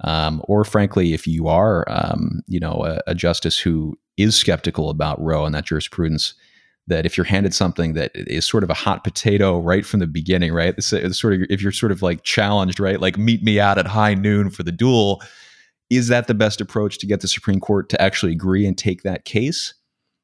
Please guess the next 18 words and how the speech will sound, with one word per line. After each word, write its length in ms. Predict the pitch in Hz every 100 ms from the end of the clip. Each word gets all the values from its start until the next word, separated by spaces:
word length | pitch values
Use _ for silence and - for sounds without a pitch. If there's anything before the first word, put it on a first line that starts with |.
| _ _
You 80 | 120
know, 80 | 123
it 60 | 120
might 160 | 120
not 200 | 113 101
be, 200 | 65 - -
um, 400 | 87 85 87 82
but 220 | 104 104 -
there 180 | 110
is 280 | 107 117 107
tremendous 640 | - - 104 101 107 107 -
momentum, 720 | 87 85 87 - 85 80 -
um, 320 | 82 80 82
as 120 | 71 87
you 60 |
say, 160 | - 80
heartbeat 560 | - 107 95 110 -
bills. 520 | 101 101 95 95 -